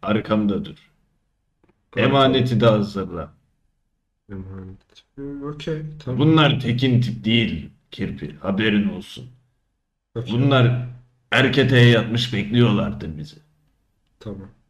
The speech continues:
Speaker 1: Haberin olsun, ona göre.
Speaker 2: Tam arkamda durmamı mı istiyorsun yoksa farklı bir açıda arka,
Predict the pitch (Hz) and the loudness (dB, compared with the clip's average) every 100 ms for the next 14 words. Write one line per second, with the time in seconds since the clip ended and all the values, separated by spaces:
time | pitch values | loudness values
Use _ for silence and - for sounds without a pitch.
0 | _ _ - 107 123 127 123 123 120 - | _ _ -4 4 6 6 6 6 4 2
1 | 117 113 - 123 123 113 104 - - - | -4 -4 -4 -2 2 2 2 0 -6 -14
2 | _ _ _ _ - - _ - 117 120 | _ _ _ _ -20 -20 _ -2 -2 0
3 | 110 104 - 117 127 131 135 135 131 127 | -2 -4 -4 -4 -2 -2 -2 -2 -4 -4
4 | 127 - 123 147 143 - 117 110 110 107 | -8 -8 -8 -6 -10 -10 -8 -8 -8 -6
5 | 104 - 104 113 101 101 - | -6 -4 -4 -4 -4 -6 -6